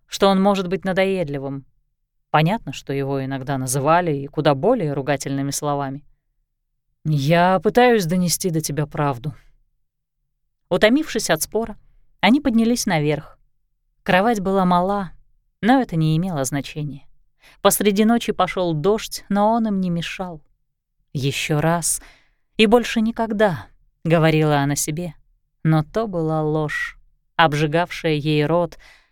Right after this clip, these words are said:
хотя она и не произносила эти слова вслух.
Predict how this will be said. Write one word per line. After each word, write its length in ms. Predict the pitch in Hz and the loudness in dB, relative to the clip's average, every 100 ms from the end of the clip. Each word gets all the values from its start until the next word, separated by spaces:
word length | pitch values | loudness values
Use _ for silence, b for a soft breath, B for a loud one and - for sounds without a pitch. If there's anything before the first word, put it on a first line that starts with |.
| b | b
хотя 360 | _ 175 160 226 | _ -2 0 2
она 180 | 220 220 | 2 2
и 40 | |
не 140 | 220 220 | 2 0
произносила 640 | 220 208 208 202 262 247 | -2 0 -2 -4 -4 -4
эти 200 | 151 - | -4 -4
слова 340 | - 151 147 | -2 0 0
вслух. 560 | 139 - 156 143 - | -4 -6 -4 -6 -8